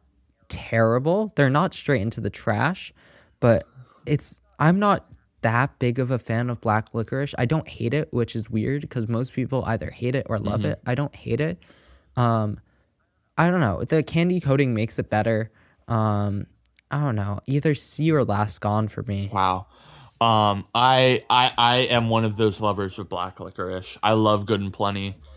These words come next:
Speaker 2: It's, it's all one flavor. I know they're two different colors. It's all one flavor, which doesn't, like, help it per se, but I love the black licorice flavor.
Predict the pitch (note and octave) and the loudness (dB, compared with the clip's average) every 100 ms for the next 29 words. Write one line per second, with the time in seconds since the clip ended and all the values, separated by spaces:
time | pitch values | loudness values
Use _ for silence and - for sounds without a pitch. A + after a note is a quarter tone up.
0 | - - - A#2+ - C#3 C3 - A#2+ C3+ | -20 -8 0 0 2 2 2 4 6 6
1 | C#3 C3+ - A#2+ A#2+ A#2+ A#2+ - G#2 G#2+ | 4 0 2 2 4 2 0 0 -2 0
2 | A2+ A#2+ - B2+ A#2 A#2 A#2 A2+ G#2+ A2 | 2 0 2 0 0 -2 0 0 0 -4
3 | - A#2 A#2+ A2+ A2 A2+ G#2+ G#2 G#2 G2+ | 0 2 2 0 0 0 2 2 -2 -2
4 | _ _ _ A2+ - D3 C#3+ E3 - - | _ _ _ -6 0 0 0 -6 -10 -20
5 | - _ _ _ A2+ B2 A2+ - C3 C3+ | -20 _ _ _ 0 0 0 -8 -4 -2
6 | D3 F2+ E2+ - F2 - F#2 F#2 - _ | 0 -2 -4 -6 -8 -6 -6 -6 -10 _
7 | _ _ A#2 A2 A#2 A2+ A2+ A2 G#2 G#2+ | _ _ 0 4 4 4 2 0 0 2
8 | G2 - G2 G2+ F#2+ - - G2+ F#2 F#2+ | 2 -2 -8 -4 -6 -6 -6 -2 -2 0
9 | F#2+ F#2+ | -4 -6